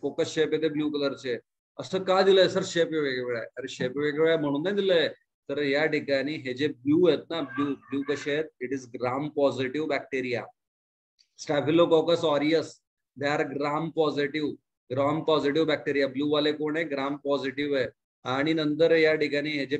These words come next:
पिंक वाले आहेत, Escherichia coli, रॉड शेप, हे कसे आहेत? ग्राम निगेटिव्ह. So what is meant by gram positive and what is meant by gram negative? That we are going to understand. पहिले तर एवढं ध्यान ठेवा यांचं सिग्निफिकन्स काय. पहिले तुम्हाला ओळखावं लागेल की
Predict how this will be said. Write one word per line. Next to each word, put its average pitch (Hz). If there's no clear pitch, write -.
पिंक 156
वाले 151
आहेत, 139
Escherichia 156
coli, 147
रॉड 143
शेप, 139
हे 127
कसे 123
आहेत? 98
ग्राम 131
निगेटिव्ह. 113
So 135
what 156
is 190
meant 190
by 190
gram 175
positive 175
and 160
what 151
is 170
meant 170
by 170
gram 151
negative? 123
That 139
we 147
are 143
going 135
to 135
understand. 117
पहिले 156
तर 175
एवढं 175
ध्यान 143
ठेवा 139
यांचं 143
सिग्निफिकन्स 123
काय. 127
पहिले 156
तुम्हाला 165
ओळखावं 151
लागेल 151
की 151